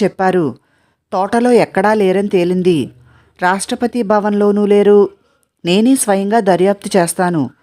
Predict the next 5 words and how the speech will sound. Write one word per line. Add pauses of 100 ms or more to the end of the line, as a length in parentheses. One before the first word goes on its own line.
(360)
మీరు
కొంచెం
సేపు
ఇక్కడే
ఉండకోరుతున్నాను,"